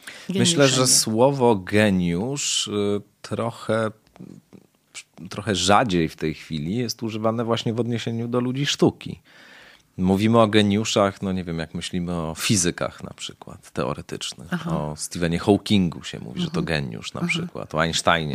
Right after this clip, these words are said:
Speaker 2: że
Speaker 1: Mhm.
Speaker 2: geniusz, prawda? Natomiast, e, jakoś to pojęcie trochę z, ze sztuki wypadło, mam wrażenie.
Speaker 1: Mhm.
Speaker 2: To skądinąd samo w sobie jest ciekawe zjawisko.
Speaker 1: To też jest bardzo ciekawe, ale też mówimy o nich, że są twórcami, prawda?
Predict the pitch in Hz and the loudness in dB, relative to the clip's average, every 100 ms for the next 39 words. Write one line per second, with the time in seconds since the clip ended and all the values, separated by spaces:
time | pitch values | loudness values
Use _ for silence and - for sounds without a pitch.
0 | 90 82 82 78 71 - 90 85 104 123 | 0 0 -2 -2 -6 -4 -2 0 2 2
1 | 120 113 110 - - - - - - - | 2 2 0 -2 -14 -14 -14 -16 -4 2
2 | 98 107 107 143 165 139 - 127 131 131 | 2 4 4 4 4 2 2 2 4 4
3 | 131 139 - 131 127 127 - 117 117 113 | 2 0 2 4 4 2 0 -2 2 2
4 | - - 110 107 107 107 107 104 110 - | 4 4 4 2 2 2 0 0 0 0
5 | 117 113 107 - 90 78 69 57 53 - | -2 -2 -2 4 4 4 -2 -4 -8 -10
6 | 55 - 50 170 160 160 117 147 143 147 | -12 -10 -8 -8 -2 0 2 4 4 4
7 | 156 - 151 156 - 107 85 - - - | 4 6 4 4 4 4 2 0 -4 -2
8 | 69 71 71 64 62 - - - 52 - | -2 -4 -6 -6 -8 -10 -10 -12 -16 -18
9 | - 320 - 453 - 240 202 196 190 202 | 0 0 2 4 4 4 4 2 2 0
10 | 220 254 269 247 262 254 440 330 - _ | 2 2 4 4 4 2 2 4 2 _
11 | 254 277 294 339 311 240 214 208 220 392 | 6 8 4 4 4 6 4 4 2 0
12 | - - - - - - 277 269 285 294 | -4 -12 -18 -20 -2 2 4 4 4 4
13 | - 294 - 262 147 127 165 170 180 269 | 0 -4 0 0 0 -4 -6 -6 -4 -4